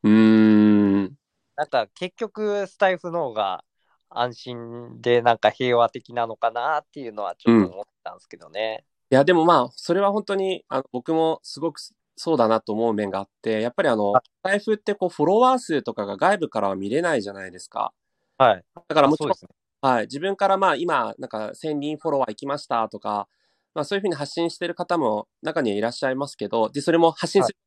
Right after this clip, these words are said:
Speaker 1: のが悪いとは全然僕も思ってないんですけど、
Speaker 2: はい。
Speaker 1: 結構クラブハウス、
Speaker 2: はい。
Speaker 1: なんかこう、無名の私が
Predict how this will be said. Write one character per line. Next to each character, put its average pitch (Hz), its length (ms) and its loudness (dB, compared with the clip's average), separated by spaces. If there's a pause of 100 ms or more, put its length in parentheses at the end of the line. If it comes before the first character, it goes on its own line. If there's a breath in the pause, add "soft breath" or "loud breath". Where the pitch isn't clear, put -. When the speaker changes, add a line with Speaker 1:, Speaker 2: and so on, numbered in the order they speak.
Speaker 1:
の 107 80 -2
が 113 60 4
悪 127 140 2
い 135 80 -4
と 107 100 -6
は 101 80 -4
全 107 160 -6
然 113 140 -4
僕 110 160 -10
も 113 100 0
思 123 140 0
っ - 40 -6
て 110 120 -8
な 110 100 -4
い 110 60 -6
ん 104 40 -16
で 101 60 -18
す - 80 -18
け - 140 -10
ど、 123 220 6
Speaker 2:
は - 20 2
い。 - 60 0 (540 loud breath)
Speaker 1:
結 277 140 4
構 113 80 2
ク 92 100 -12 (100)
ラ 202 120 6
ブ 220 60 0
ハ 294 240 -2
ウ 262 40 -2
ス、 - 200 -4
Speaker 2:
は 123 200 4
い。 - 40 -6 (320 loud breath)
Speaker 1:
な 165 100 4
ん - 20 0
か 120 120 -4
こ 117 320 2
う、 - 120 -8
無 139 120 8
名 196 240 4
の 202 340 4
私 175 380 -6
が 175 320 0